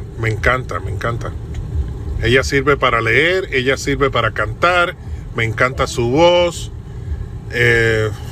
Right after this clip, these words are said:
uf, lo único malo que le puedo decir de Macadamia es que por qué no es, no se ha tirado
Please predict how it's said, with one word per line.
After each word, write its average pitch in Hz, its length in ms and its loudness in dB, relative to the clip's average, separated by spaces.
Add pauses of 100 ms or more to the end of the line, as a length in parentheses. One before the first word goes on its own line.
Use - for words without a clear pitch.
(140)
uf, - 360 0 (160)
lo 131 120 4
único 196 400 4
malo 175 340 4
que 147 120 2
le 131 100 4
puedo 170 320 4
decir 165 320 2
de 160 100 2
Macadamia 147 680 2 (680)
es 143 160 2
que 165 200 0
por 135 260 2
qué 160 160 2
no 156 200 -2
es, 151 420 -2
no 143 160 -2
se 147 140 2
ha 139 60 4
tirado 127 540 2